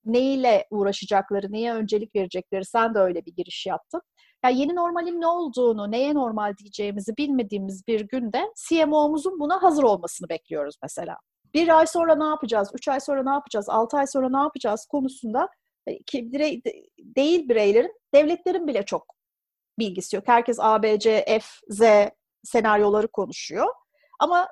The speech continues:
biz hani şirket C M O'ları olarak, e, ne olacak ve biz neye hazır olacağız ve ne şeye, neye nasıl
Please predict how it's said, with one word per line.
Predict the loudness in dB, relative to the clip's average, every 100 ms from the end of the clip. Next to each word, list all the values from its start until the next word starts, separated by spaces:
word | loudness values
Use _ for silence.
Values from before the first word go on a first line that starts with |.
| -8
biz | -12 -10
hani | -8 -8
şirket | -8 -10 -8 -10 -4
C | -4
M | -2
O'ları | -4 -4 -4
olarak, | -4 -4 -4 -8 _ _ _ _ -6
e, | -2 0 0
ne | 2
olacak | 2 0 -2 -2 -2
ve | -6
biz | -6
neye | -6 -4
hazır | -4 -4 -4
olacağız | -4 -4 -6 -6 -6 -6
ve | -8
ne |
şeye, | -8 -6 -4 -4
neye | -6 -4
nasıl | -4 -4 -4 -4